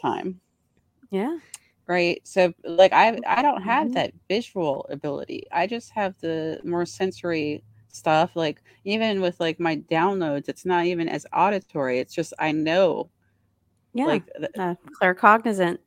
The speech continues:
Speaker 2: <laughs>
Speaker 1: Yeah.
Speaker 2: So, that's what, that's called claircognizance, and
Speaker 1: Mm.
Speaker 2: some people just know.
Speaker 1: So,
Speaker 2: Like,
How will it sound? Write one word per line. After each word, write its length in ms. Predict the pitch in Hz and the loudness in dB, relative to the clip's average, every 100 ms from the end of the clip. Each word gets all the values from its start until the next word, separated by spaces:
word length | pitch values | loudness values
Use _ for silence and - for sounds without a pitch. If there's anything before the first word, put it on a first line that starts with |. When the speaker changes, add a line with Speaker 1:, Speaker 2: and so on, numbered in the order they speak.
| - | 0
Speaker 2:
<laughs> 80 | 247 - - _ _ - 392 - | 0 0 -20 _ _ 2 2 4
Speaker 1:
Yeah. 0 | |
Speaker 2:
So, 360 | 175 156 - - _ _ - 185 - - _ - | 0 2 2 0 _ _ -14 -12 -14 -20 _ -4
that's 180 | 202 202 | -2 2
what, 200 | 190 - | 0 0
that's 180 | 190 - | -4 -2
called 180 | 190 | -4
claircognizance, 1160 | 185 185 180 175 190 220 208 - 185 180 - - | 0 -2 2 0 0 -2 -2 -4 -6 -6 -6 -6
and 360 | 190 175 170 175 | -2 -2 -4 -4
Speaker 1:
Mm. 160 | 180 175 _ | -4 -6 _
Speaker 2:
some 180 | - 196 | -2 0
people 240 | 202 190 190 | 0 -2 -2
just 200 | 190 180 | 0 0
know. 320 | 175 233 185 _ _ _ _ _ _ _ _ _ _ _ _ _ _ _ _ | 0 0 -8 _ _ _ _ _ _ _ _ _ _ _ _ _ _ _ _
Speaker 1:
So, 280 | - 196 185 | -4 4 6
Speaker 2:
Like, 160 | 180 | 6